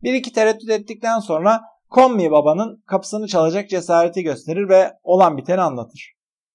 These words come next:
Kommi Baba da öğretmeniyle konuşacağına söz verir. Stephen arkadaşlarının yanında bahçeye döndüğünde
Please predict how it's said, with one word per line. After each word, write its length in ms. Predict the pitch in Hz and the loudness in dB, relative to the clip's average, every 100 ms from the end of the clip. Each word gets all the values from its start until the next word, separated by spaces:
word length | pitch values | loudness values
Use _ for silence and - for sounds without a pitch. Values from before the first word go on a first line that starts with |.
| _ _ | _ _
Kommi 360 | 233 254 220 151 | 2 2 2 -2
Baba 260 | 131 135 | 0 2
da 280 | 185 202 202 _ | 2 0 -2 _
öğretmeniyle 640 | 170 190 196 196 208 196 175 | 2 2 2 0 -2 0 -2
konuşacağına 580 | 180 175 - 147 180 208 | -4 -8 -4 -2 -2 -4
söz 260 | 170 123 | -6 -6
verir. 320 | 107 - - _ _ _ _ _ _ | -10 -14 -20 _ _ _ _ _ _
Stephen 500 | - - 214 220 220 - | -20 -4 0 0 0 0
arkadaşlarının 680 | 165 170 185 185 - 208 220 | 2 4 4 0 0 -4 -4
yanında 420 | 214 156 143 131 | -2 -2 -2 2
bahçeye 420 | 151 151 190 208 | 2 2 0 0
döndüğünde 560 | 180 135 127 143 202 | 2 -2 -4 0 0